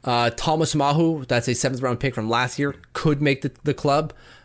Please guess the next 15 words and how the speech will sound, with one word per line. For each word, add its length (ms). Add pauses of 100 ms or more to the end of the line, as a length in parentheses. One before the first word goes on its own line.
(100)
Um, 400
so 180
we'll, 140
we'll 120
see 180
about 200
that. 180
They 60
haven't 260
announced 260
their 100
roster 340
last 260
I 120
checked. 400